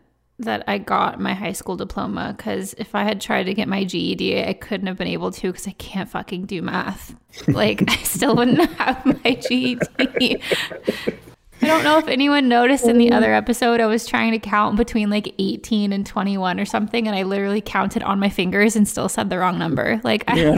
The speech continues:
Speaker 1: don't know if
Speaker 2: yeah.
Speaker 1: anyone picked that up, but this is a real, this is a real hardship in my life. I can't add
Speaker 2: Yeah.
Speaker 1: anything together.
Speaker 2: Mm-mm.
Speaker 1: But, um, yeah, I mean,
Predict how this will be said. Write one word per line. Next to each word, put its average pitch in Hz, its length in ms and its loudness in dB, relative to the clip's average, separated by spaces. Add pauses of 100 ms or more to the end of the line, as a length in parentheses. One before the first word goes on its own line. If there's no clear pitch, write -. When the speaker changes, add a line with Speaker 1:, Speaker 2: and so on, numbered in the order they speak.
(180)
Speaker 1:
don't 311 80 2
know 139 160 4
if - 80 2
Speaker 2:
yeah. 381 60 4
Speaker 1:
anyone 320 420 2
picked 269 280 2
that 277 180 6
up, 269 280 2 (160)
but - 140 4 (840)
this - 160 -16
is 254 100 -10
a 254 140 0
real, 240 400 2
this 240 180 -6
is 262 140 -12
a 254 100 -4
real 247 360 0
hardship 226 680 -2
in - 100 -8
my - 180 -6
life. - 440 -2
I - 80 -10 (100)
can't - 300 -12 (160)
add 135 260 0
Speaker 2:
Yeah. 170 140 4
Speaker 1:
anything 151 340 -2
together. - 480 -10 (560)
Speaker 2:
Mm-mm. 151 300 4
Speaker 1:
But, 220 220 2
um, 220 500 0 (1200)
yeah, 339 260 0
I 269 160 4
mean, 269 380 0